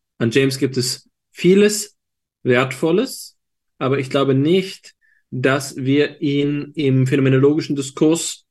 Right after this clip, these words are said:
einen Gründungsplatz ein ähm, äh, geben sollten. So früh er auch gelebt haben mag, selbst wenn James im fünften Jahrhundert gelebt haben mag, neben Augustinus, muss er diskurslogisch noch immer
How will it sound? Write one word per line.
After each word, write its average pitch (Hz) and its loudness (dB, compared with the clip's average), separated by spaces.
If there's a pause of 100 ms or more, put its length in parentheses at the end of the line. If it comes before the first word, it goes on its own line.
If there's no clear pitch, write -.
(880)
einen 135 -2 (160)
Gründungsplatz 127 2 (200)
ein 113 -4 (460)
ähm, 98 -4
äh, 110 -4
geben 110 0
sollten. 107 -2
So 151 4
früh 233 2
er 208 2
auch 208 0
gelebt 226 0
haben 120 0
mag, 101 -8
selbst 165 2
wenn 180 2
James 185 2
im 170 -2
fünften 208 -2
Jahrhundert 175 -4
gelebt 160 -6
haben 131 -2
mag, 127 -4
neben 139 -4 (140)
Augustinus, 135 0 (380)
muss 160 0
er 135 2 (220)
diskurslogisch 214 0 (180)
noch 160 0
immer 180 4